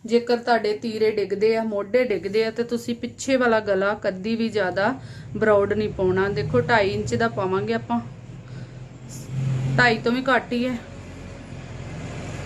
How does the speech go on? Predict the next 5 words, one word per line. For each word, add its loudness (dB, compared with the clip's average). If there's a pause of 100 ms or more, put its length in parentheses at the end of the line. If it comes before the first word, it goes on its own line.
(140)
ਤੇ 2 (240)
ਛੇ 4
ਇੰਚ 0
ਲੰਬਾ 0
ਪਾਵਾਂਗੇ। 0